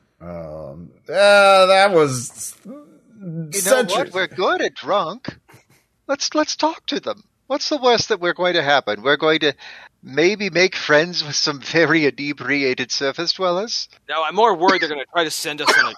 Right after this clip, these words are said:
Speaker 3: <coughs> task.
Speaker 1: Uh,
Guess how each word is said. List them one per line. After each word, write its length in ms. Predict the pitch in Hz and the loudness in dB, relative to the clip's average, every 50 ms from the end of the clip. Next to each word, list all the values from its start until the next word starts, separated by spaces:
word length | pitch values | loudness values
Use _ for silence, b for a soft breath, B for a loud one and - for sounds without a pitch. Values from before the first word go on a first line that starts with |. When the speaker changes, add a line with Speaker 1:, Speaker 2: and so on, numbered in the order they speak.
| - | -14
Speaker 3:
<coughs> 120 | _ _ - | _ _ -8
task. 480 | 123 117 104 85 - - - - _ _ _ _ _ _ _ _ _ _ _ _ _ _ _ _ _ _ _ _ _ _ _ _ _ _ _ _ _ - - B B B B B B B B B B | -6 -6 -6 -6 -8 -10 -12 -14 _ _ _ _ _ _ _ _ _ _ _ _ _ _ _ _ _ _ _ _ _ _ _ _ _ _ _ _ _ -20 -20 B B B B B B B B B B
Speaker 1:
Uh, 640 | - - 98 98 98 98 101 101 101 101 101 101 101 | 0 2 4 6 6 6 6 8 6 6 6 4 2